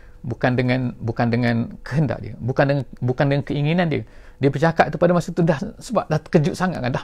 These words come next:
dah gembira sangat, tak boleh nak cakap. Jadi maknanya kalau orang tu tersasul, ha, tersasar, tersilap cakap ni. Jadi semua benda tu adalah tidak di, tidak diambil kira oleh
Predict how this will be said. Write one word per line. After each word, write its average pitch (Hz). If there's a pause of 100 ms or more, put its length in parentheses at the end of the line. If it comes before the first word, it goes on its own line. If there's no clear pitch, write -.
(160)
dah 143
gembira 160
sangat, 151
tak 131
boleh 135
nak -
cakap. -
Jadi 123
maknanya 143
kalau 135
orang 151
tu 110 (400)
tersasul, 117
ha, 101 (100)
tersasar, 113 (480)
tersilap 123
cakap 113
ni. 101 (360)
Jadi 120
semua 117
benda 117
tu 110
adalah 113 (320)
tidak 110
di, 147 (880)
tidak 107
diambil 113
kira 104
oleh 113